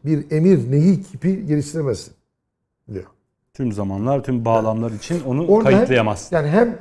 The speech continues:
Speaker 1: popüler eşariyle eleştiriyor hem de popüler felsefeyi eleştiriyor. Aslında ikisi de popüler. Ben sana söyleyeyim. Meselenin birinci sınıf ustalarına gittiğinde mesele böyle değil yani. Ama her sistemin popüler bir tarafı var.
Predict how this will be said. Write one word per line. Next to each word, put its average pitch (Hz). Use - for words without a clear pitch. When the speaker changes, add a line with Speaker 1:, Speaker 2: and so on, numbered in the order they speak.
Speaker 1:
popüler 208
eşariyle 160
eleştiriyor 214
hem 196
de 196
popüler 196
felsefeyi 156
eleştiriyor. 92
Aslında 135
ikisi -
de 185
popüler. 135
Ben 120
sana 143
söyleyeyim. 143
Meselenin 151
birinci 127
sınıf 170
ustalarına 165
gittiğinde 151
mesele 143
böyle 120
değil 98
yani. -
Ama 123
her 175
sistemin 147
popüler 131
bir 107
tarafı 107
var. 196